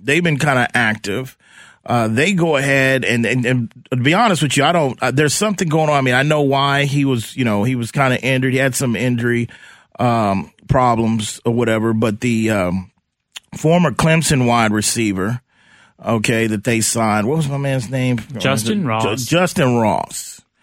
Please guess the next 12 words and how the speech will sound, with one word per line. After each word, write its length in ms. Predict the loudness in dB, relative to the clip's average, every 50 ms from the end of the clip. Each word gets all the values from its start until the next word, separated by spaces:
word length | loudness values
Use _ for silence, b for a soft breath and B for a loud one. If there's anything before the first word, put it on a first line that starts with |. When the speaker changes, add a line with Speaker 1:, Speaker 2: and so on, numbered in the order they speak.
| b b b b b b b b b b b b b 0
Speaker 1:
Um, 520 | 2 2 4 2 2 0 -2 -4 -6 -12 -18 _ _ _ _ -20 _ _ _ _ _ _ _ _ _ _ _ _ _ -4
Kansas, 500 | -2 0 2 2 2 2 2 0 0 0 -2
it, 140 | -2 -4 -4
you 180 | -4 -2 0 0
know, 360 | 0 0 0 0 -2 -4 -6 -12 _ _ _ _ _ _ _ _ _ _ _ _ _ _ _ _ _ _ 0
I'm 160 | 2 4 4
not 140 | 4 4 2
gonna 140 | 2 2 2
use 160 | 2 2 2
the 80 | 2 2
word 340 | 2 2 2 2 0 0
desperation, 1000 | 2 2 2 2 2 0 -2 0 2 4 4 4 2 2 0 0 -2 -4 -6 -8